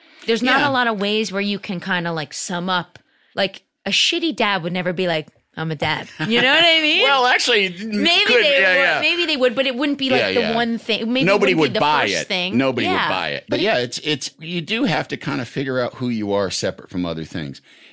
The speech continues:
Speaker 2: It's really hard. I don't, I think it's like one of those Zen conundrums that you're just supposed to work on for the rest of your life and never actually figure out,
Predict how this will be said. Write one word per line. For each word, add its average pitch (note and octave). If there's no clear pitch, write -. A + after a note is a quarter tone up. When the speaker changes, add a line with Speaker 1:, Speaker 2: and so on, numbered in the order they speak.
Speaker 2:
It's E2+
really D#2+
hard. A#1
I F#2
don't, G2
I F#2+
think B2
it's G#2+
like G2
one G2
of E2+
those E2+
Zen G#2
conundrums G2
that D#2
you're D#2
just E2+
supposed F#2
to F2
work E2+
on G2
for G2
the F#2
rest G2+
of -
your G#2
life G2+
and D2+
never D#2+
actually E2
figure D#2
out, G2+